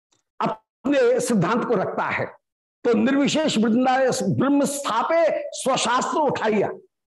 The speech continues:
अपने शास्त्र को उठा करके वो निर्विशेष ब्रह्म का स्थापन कर रहा है। और जिन्होंने पाप किया है,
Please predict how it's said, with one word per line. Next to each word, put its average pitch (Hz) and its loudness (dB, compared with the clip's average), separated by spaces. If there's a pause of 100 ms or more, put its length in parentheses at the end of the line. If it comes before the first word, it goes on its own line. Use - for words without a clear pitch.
(640)
अपने 269 0
शास्त्र 226 -2
को 294 -2
उठा 208 0
करके 240 0
वो 208 0
निर्विशेष 247 2
ब्रह्म 226 2
का 214 -2 (180)
स्थापन 214 -2
कर 180 0
रहा 151 -2
है। - -8 (1900)
और 247 0
जिन्होंने 294 2 (600)
पाप 262 -2
किया 294 2
है, 202 0